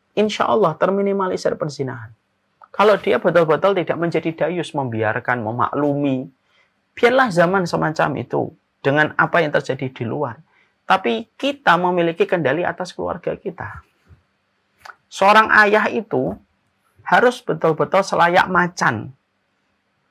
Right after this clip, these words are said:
supaya setiap orang tidak begitu mudah dan meremehkan untuk mengambil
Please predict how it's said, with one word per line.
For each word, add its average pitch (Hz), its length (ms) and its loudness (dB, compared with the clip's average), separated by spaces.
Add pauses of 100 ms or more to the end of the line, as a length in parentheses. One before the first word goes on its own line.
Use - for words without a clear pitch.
(100)
supaya 214 480 4
setiap 208 420 0
orang 233 380 2
tidak 190 480 0
begitu 151 400 -2
mudah 147 640 -2
dan 214 240 2
meremehkan 139 640 0
untuk 170 320 -2
mengambil 175 480 -2